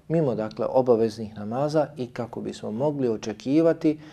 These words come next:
da nam se da ova nagrada sutra kod Allaha subhanahu wa ta'ala, kuća, kuća u džennetu. Dakle,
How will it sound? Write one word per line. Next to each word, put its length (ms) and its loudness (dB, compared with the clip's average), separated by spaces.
da 120 -2
nam 200 0
se 240 2
da 340 0
ova 260 -2
nagrada 500 -2
sutra 340 0
kod 140 -2
Allaha 380 -2
subhanahu 560 -6
wa 40 -8
ta'ala, 320 -4
kuća, 360 -2
kuća 320 4
u 120 4
džennetu. 480 -2
Dakle, 400 2